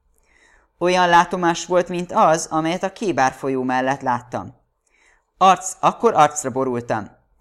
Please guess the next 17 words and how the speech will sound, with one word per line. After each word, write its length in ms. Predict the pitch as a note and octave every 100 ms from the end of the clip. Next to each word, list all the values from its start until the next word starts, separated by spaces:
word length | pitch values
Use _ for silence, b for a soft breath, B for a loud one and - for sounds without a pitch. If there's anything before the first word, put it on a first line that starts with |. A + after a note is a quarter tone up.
| b b b
és 200 | - C#3+
az 140 | D3 C#3+
Úr 200 | A3 A3
dicsősége 920 | G3+ - F3+ - E3 D3 C#3 A2+ A#2
bement 380 | A#2+ G3+ A#3+ A3+
a 40 | G3+
házba, 800 | G3 D#3+ A#2+ A#2 B2 C#3 b b b b
a 180 | - C3
keletre 500 | - C4+ D#3 - B2
néző 400 | C3 E3+ D3+ B2+
kapun 380 | B2+ C3+ C#3 C#3
keresztül. 720 | E3 C3 - - B2 G#2 - _ _ _ _ _ _ _ _ _ _ _ _
Ekkor 540 | - C#3+ C#3+ F3 F#3+ -
felemelt 460 | G#3+ E3 C#3+ C#3 D3
engem 260 | C#3 C3
a 60 | A#2+
lélek, 600 | A#2+ B2+ D3 G3 -